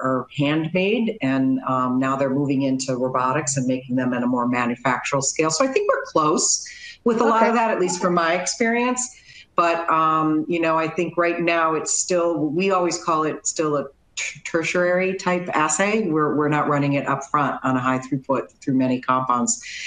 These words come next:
Speaker 1: that, um, you know, usually are in micromolar ranges, as an example.
Speaker 2: Mm-hmm.
Speaker 1: Um, so that still, I think, is a ways to see from my perspective. You know, maybe there are other people that are using it <laughs> or more efficient systems, but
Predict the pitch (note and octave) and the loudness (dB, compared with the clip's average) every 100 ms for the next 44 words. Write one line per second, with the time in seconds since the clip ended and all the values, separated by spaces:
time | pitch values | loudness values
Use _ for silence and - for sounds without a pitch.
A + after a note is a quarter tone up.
0 | - - - C3+ B2+ - B2+ B2 A#2+ A#2+ | -10 -12 -2 2 2 0 0 2 2 2
1 | A#2 A#2 - - D3 C3 C3 C#3+ C3+ C3 | 0 -4 -10 -2 2 2 2 2 2 0
2 | B2 B2 B2 C3 C3 B2 B2+ B2 A#2+ B2+ | 0 0 0 0 0 0 0 0 0 2
3 | B2+ A#2+ A2+ G2 G#2 A#2+ - B2+ A#2+ - | 0 0 -2 -2 -2 -2 -2 -2 -2 -2
4 | A#2+ A2+ G3 F#3+ G3 - - - - - | -2 0 0 2 0 -6 -12 -16 -10 -2
5 | C3+ C3+ C3 C3 - D3+ C#3 C3+ C3 B2+ | 2 4 4 2 2 2 2 2 2 2
6 | C#3+ C#3 - - _ - - - C#3+ C3 | 0 0 -6 -14 _ -4 -2 0 2 0
7 | C3 C3+ C3 B2+ - - A#2 - B2+ C3 | 0 -2 -2 -2 -2 -2 -4 -6 -2 0
8 | B2 A#2+ - - - - - C3 A#2 A2+ | 2 0 -4 -2 0 0 0 2 0 0
9 | B2+ B2 D3 G3+ G3+ C3 - A#2 - B2+ | 0 2 2 0 0 -2 -2 -2 -2 -2
10 | A#2 - C3+ C3 B2+ C3+ C#3+ C#3+ B2+ B2 | -4 -2 0 2 2 2 2 2 2 2
11 | C#3 C3+ D3 C#3 C#3 C#3 C#3+ C#3+ C#3 C#3 | 0 0 0 0 2 2 0 2 2 0
12 | - C4 B3+ - - - E3 E3 D#3+ D#3+ | 0 -2 -2 -4 -4 0 2 2 2 0
13 | E3+ - C#3 - E3 - B2+ A#2+ - B2+ | 0 0 0 0 -2 0 0 0 0 -2
14 | A#2+ | -2